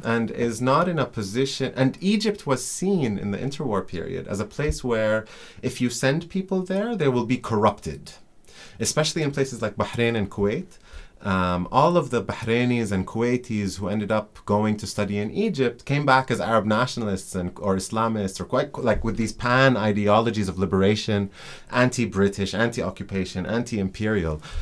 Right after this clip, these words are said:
And so Egypt was seen as this place where, you know, allow people to go there with extreme caution.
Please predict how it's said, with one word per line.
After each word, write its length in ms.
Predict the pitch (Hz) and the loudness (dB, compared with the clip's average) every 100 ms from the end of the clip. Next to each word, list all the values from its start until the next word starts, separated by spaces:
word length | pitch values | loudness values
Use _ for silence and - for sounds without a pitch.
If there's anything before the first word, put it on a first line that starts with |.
| - - | -4 0
And 180 | 104 | 0
so 200 | 104 120 | 2 2
Egypt 320 | 147 185 220 135 | 2 2 0 0
was 120 | - | -2
seen 220 | 151 151 | 0 0
as 120 | 131 | 0
this 140 | 113 - | -2 -6
place 380 | - 143 139 117 | -2 0 0 0
where, 300 | 110 98 - | 2 2 0
you 160 | 127 | 0
know, 260 | 95 82 - - - - | 0 -2 -8 -16 -16 -4
allow 320 | 113 110 127 | 2 6 6
people 320 | - 131 120 | 4 -2 -2
to 120 | - 104 | -4 0
go 280 | 113 120 | 4 4
there 520 | 127 135 131 127 127 117 | 4 4 6 6 2 2
with 340 | 98 101 98 | 4 4 4
extreme 580 | 98 - - 104 104 87 | -4 -4 -2 2 2 2
caution. 640 | - 71 - - - | 0 -4 -4 -8 -10